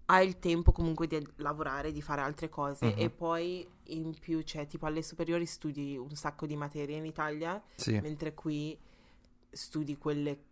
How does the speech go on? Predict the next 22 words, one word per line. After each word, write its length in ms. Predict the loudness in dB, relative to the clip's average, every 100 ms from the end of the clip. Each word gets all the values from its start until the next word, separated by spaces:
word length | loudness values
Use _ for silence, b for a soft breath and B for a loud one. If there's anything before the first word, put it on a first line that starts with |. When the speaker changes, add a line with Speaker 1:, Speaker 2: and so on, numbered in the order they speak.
| _ -4
Speaker 1:
le 80 | -2
materie 320 | -2 -2 -4
che 100 | -4
vuoi 240 | -6 -6 -6
tu. 300 | -8 -6 -6
Speaker 2:
Si 200 | -6 -6
fanno 400 | 0 2 2 2
quattro 480 | 4 4 2 -2 0
materie 560 | 0 0 2 4 2
se-, 160 | 2 2
Speaker 1:
Massimo. 500 | 0 0 -4 -2 0
Speaker 2:
massimo, 520 | 2 0 -2 -2 -2
ma 140 | 0 -2 -6 -10
ci 140 | -10
sono 180 | -4 -2
certi 300 | -2 -4 -4
che 100 | -4
fanno 260 | -2 -2 -2
cinque, 400 | 0 2 2 0 B B B B
ma 120 | 6
è 100 | 8
raro. 460 | 6 6 4 4